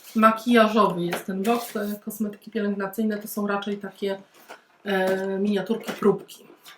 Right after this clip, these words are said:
Piętnastka. W piętnastce mamy Flower Bomb Viktor and Rolf, bardzo ładny zapach, ym, jeżeli chodzi o perfumy, w takiej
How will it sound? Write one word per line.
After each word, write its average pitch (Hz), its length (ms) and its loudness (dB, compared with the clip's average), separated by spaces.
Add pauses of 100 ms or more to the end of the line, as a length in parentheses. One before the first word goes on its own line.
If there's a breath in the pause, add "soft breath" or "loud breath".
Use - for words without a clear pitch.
(680)
Piętnastka. 247 1200 2 (240)
W - 1400 -6
piętnastce 233 760 2
mamy 175 500 -4 (1400)
Flower 330 440 6
Bomb 269 280 2
Viktor 233 300 0
and 208 160 -2
Rolf, 226 260 2
bardzo 226 260 2
ładny 208 280 0
zapach, 196 680 -2
ym, 214 320 0
jeżeli 214 280 -2
chodzi 208 220 -2
o 196 40 -2
perfumy, 196 680 -4 (340)
w - 120 -20
takiej 196 680 -2